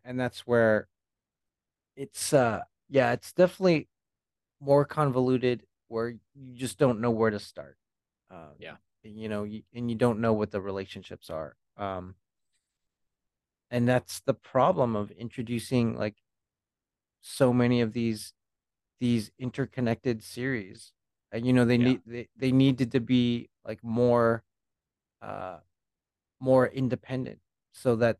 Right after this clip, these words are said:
Speaker 1: they're not bogged down with trying to make all of these, you know, r-, relations like they did with Star Wars Rebels and Ahsoka, like, like they tried to do with the, um, uh, the Book of Boba Fett. You know,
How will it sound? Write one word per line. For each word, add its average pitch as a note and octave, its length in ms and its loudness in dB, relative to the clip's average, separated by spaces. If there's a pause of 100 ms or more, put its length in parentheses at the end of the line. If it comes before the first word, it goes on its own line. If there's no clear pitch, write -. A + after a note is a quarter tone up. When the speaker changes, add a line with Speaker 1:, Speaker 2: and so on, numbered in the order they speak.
(120)
Speaker 1:
they're B2 120 0
not B2 360 0
bogged A2+ 420 0
down A#2 360 -8
with G2+ 140 -14 (120)
trying A#2 280 -4
to A2+ 40 -2
make A2+ 280 -2
all A2+ 160 6
of A2 80 0
these, G#2+ 260 -6 (680)
you A#2 100 -16
know, G#2+ 240 -8 (120)
r-, A2+ 200 -14
relations A#2 680 -2
like A2 240 -2
they C3 120 -4
did C#3+ 280 -2
with C3 160 -10
Star G2+ 240 -10
Wars A2 200 -2
Rebels A2 480 -4
and A2 160 -8
Ahsoka, A2+ 540 -6
like, G#2+ 160 -2 (180)
like A#2 240 -4
they A#2 120 -12
tried A#2 300 -4
to A#2+ 80 -6
do B2+ 260 0
with A2+ 280 -6
the, G2+ 240 -4 (600)
um, G2 600 -10 (1200)
uh, G#2 180 -14
the G2+ 120 -20
Book A2 220 -4
of A#2 80 -6
Boba A2+ 240 0
Fett. A2 300 -4 (1080)
You G2 80 -20
know, G2+ 140 -20